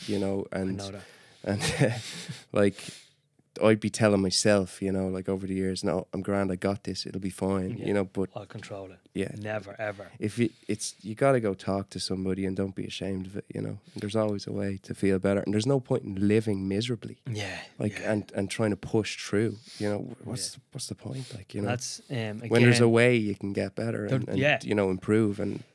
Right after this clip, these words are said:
Speaker 1: get a better handle on it, you know.
Speaker 2: And it's very, it's like, I don't like to say it's, it's easy for me to say now. It's, it, it's not, but, you know, a big driver for, again, speaking about it is that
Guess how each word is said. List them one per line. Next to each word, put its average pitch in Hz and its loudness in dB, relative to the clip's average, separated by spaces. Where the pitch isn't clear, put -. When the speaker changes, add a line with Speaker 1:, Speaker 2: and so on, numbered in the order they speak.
Speaker 1:
get 101 2
a 98 -2
better 107 -2
handle 113 -4
on - -8
it, 135 -14
you - -10
know. - -8
Speaker 2:
And 131 0
it's 123 -2
very, 160 4
it's - -2
like, 135 -2
I 127 0
don't 135 0
like 120 0
to - -8
say 120 -2
it's, - -10
it's 117 -6
easy 123 -2
for - -10
me 113 -4
to - -14
say 113 -8
now. 110 -6
It's, - -16
it, 120 -6
it's 131 -6
not, 131 0
but, 120 -2
you 131 -2
know, 113 -2
a 110 -10
big 127 0
driver 127 4
for, 110 -6
again, 113 -6
speaking 120 -4
about 110 -4
it 117 -8
is 104 -10
that 110 -2